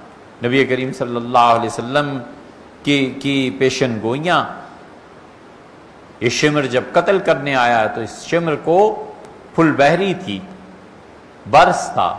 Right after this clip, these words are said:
जिस्म पे दा-, दाग पड़े हुए थे। तो सैयदना हुसैन इब्न अली रज़ी अल्लाह अन्हुमा ने उसे देखा और कहा, "आओ,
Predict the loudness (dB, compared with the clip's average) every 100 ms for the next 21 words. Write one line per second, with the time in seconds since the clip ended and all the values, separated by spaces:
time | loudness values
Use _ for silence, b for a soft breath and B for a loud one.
0 | -10 -14 -6 -6 -4 -4 0 4 4 4
1 | 6 6 6 4 0 0 -2 -4 -6 -8
2 | -14 -18 -20 -20 -20 -20 -20 -20 -8 -4
3 | 0 0 2 2 0 0 -2 -4 -2 -2
4 | -2 -6 -2 -4 0 0 0 0 0 -2
5 | -4 -6 -6 -4 -4 2 4 4 0 -10
6 | -16 -20 -20 -20 -20 -20 -8 -8 2 4
7 | 6 6 6 6